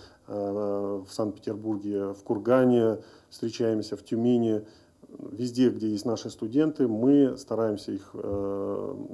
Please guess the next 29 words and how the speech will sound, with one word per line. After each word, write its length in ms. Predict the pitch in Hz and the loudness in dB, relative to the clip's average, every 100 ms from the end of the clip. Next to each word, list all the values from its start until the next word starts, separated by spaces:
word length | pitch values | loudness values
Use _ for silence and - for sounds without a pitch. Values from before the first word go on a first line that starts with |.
| 87 90 | -12 -6
рассказать 540 | 113 113 127 123 120 | -4 0 2 4 2
им 100 | 104 | -2
об 140 | 104 | -2
этом 240 | 107 - 98 | -4 -6 -6
замечательном 520 | 107 104 110 - 101 | -6 -6 -6 -6 -6
движении, 560 | 101 110 139 156 139 135 - - - _ - | -4 0 2 4 4 0 -14 -20 -20 _ -18
э, 680 | - 104 104 101 98 - - - | -10 -6 -4 -4 -6 -8 -12 -14
с 80 | - | -2
тем, 200 | - 139 | 4 4
чтобы 260 | - 104 104 | 2 -2 -2
они 140 | 104 | -2
принимали 460 | 107 104 110 135 107 | -4 -4 0 0 0
активное 360 | - 123 113 | -2 -2 -2
участие 540 | 104 - 104 92 - 101 | -4 -4 -4 -4 -12 -10
в 40 | |
нем. 220 | 101 104 - - - - - - - | -10 -10 -14 -20 -20 -20 -20 -20 -2
Ну 240 | 123 147 | 4 6
и 140 | 139 135 | 6 2
если 560 | 135 120 110 131 - | 2 2 2 0 4
вернуться 400 | 123 127 131 123 | 4 6 6 4
к 80 | 101 | -2
празднованию, 760 | - 147 120 120 110 110 104 101 | 4 4 6 4 4 4 2 0
то 220 | - 110 | -2 -4
действительно 500 | 107 110 131 120 - | -4 -6 -6 -4 -4
Светлана 340 | - 120 120 | -4 -4 -2
Григорьевна 400 | 113 113 120 110 | -2 2 2 2
уже 160 | 107 110 | 0 -2
упом-, 340 | 104 117 131 | -2 -2 -2
упомянула. 640 | 104 117 123 143 151 143 | -2 0 4 6 6 4